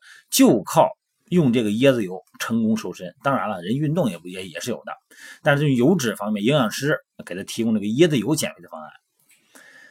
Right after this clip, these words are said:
当然，咱们现在说到这儿以后呢，并不是说好像好的就不行不行的了哈，好像喝了它以后，咱说就不用，不用运动了，直接就减肥了。因为绝大多数这个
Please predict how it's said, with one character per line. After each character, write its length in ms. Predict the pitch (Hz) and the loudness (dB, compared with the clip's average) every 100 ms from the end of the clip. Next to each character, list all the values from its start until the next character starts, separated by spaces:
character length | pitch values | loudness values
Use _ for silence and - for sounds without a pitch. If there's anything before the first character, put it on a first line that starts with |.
| _ _ _ _ | _ _ _ _
当 100 | 156 | 4
然， 80 | 185 | 6
咱 60 | 175 | 8
们 80 | 196 | 6
现 160 | 214 | 8
在 80 | 196 | 8
说 220 | - 214 | 8 8
到 100 | 170 | 8
这 80 | 170 | 8
儿 80 | 131 | 4
以 60 | |
后 160 | 113 113 | 2 -4
呢， 60 | 92 | -4
并 160 | 147 110 | -2 0
不 100 | 117 | 0
是 60 | |
说 260 | 113 127 123 | 2 4 4
好 160 | - 92 | 0 -4
像 280 | 120 113 - | -2 -2 -6
好 240 | - 92 90 | -8 -6 0
的 80 | |
就 80 | 147 | 0
不 140 | 156 165 | 2 2
行 180 | 120 | 2
不 80 | 196 | 4
行 180 | 123 104 | 2 0
的 80 | 107 | -2
了 80 | 87 | -2
哈， 120 | 95 90 - _ | -4 -6 -10 _
好 180 | - 113 | -6 -2
像 100 | 120 | -2
喝 220 | - 156 | 0 2
了 80 | 123 | 2
它 240 | 139 147 | 4 4
以 80 | 101 | 2
后， 180 | 123 107 | 0 0
咱 120 | 120 | 0
说 140 | 135 | -2
就 100 | 123 | -2
不 100 | 113 | -2
用， 180 | 131 113 | -2 -2
不 140 | - | -2
用 100 | 135 | -2
运 160 | 135 135 | 0 0
动 180 | 160 101 | 0 0
了， 60 | |
直 120 | 90 117 | -2 -2
接 100 | 123 | -2
就 100 | 113 | -2
减 140 | - - | -6 -8
肥 100 | 82 | -8
了。 140 | 123 - _ - - - _ _ | -8 -10 _ -20 -20 -20 _ _
因 160 | 196 240 | 4 6
为 160 | 247 - | 4 2
绝 140 | 156 | 4
大 140 | 185 | 6
多 160 | 143 190 | 6 2
数 120 | 156 | 2
这 80 | 117 | 0
个 340 | 110 101 98 | 0 0 -2